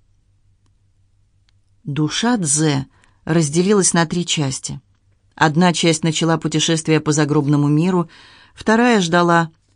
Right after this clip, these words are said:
когда тело похоронят, чтобы попасть в гроб, а третья блуждала по земле, дожидаясь, пока её не поместят в поминальную дощечку. Доктор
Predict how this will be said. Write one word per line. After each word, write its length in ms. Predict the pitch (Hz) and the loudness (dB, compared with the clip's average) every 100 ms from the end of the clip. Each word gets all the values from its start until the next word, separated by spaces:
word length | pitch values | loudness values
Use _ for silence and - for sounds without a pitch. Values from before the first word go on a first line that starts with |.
| _ _ _ _ | _ _ _ _
когда 300 | 151 151 160 | -6 -2 -2
тело 320 | 160 170 151 | 0 2 2
похоронят, 560 | 147 - 151 185 175 156 | 0 -4 -2 0 -2 -2
чтобы 260 | - 151 | -4 -2
попасть 440 | 151 151 156 143 131 | -2 0 0 -2 -2
в 80 | |
гроб, 320 | 127 180 202 - _ _ _ _ | 0 2 2 -2 _ _ _ _
а 160 | - 143 | -10 -8
третья 560 | 165 196 214 - 135 - _ _ - | -4 -2 -2 -2 -8 -8 _ _ -6
блуждала 580 | 151 190 160 190 185 175 | 0 0 2 2 2 0
по 140 | 170 | -2
земле, 400 | 160 180 180 170 | -2 -2 0 -2
дожидаясь, 560 | 131 135 139 165 156 - | -2 -4 -2 0 0 -2
пока 300 | 147 - 151 | -4 -2 0
её 200 | 147 151 | 2 2
не 140 | 147 | 0
поместят 560 | 139 139 131 - 180 - _ _ _ | 0 -2 -2 -2 -4 -4 _ _ _
в 80 | - | -6
поминальную 680 | 190 165 143 139 139 147 | -2 0 0 0 0 -2
дощечку. 680 | 139 135 - 131 - - 120 _ _ _ _ _ _ _ _ _ | -2 -4 -4 -6 -10 -12 -16 _ _ _ _ _ _ _ _ _
Доктор 480 | 190 233 - 208 | 0 0 2 0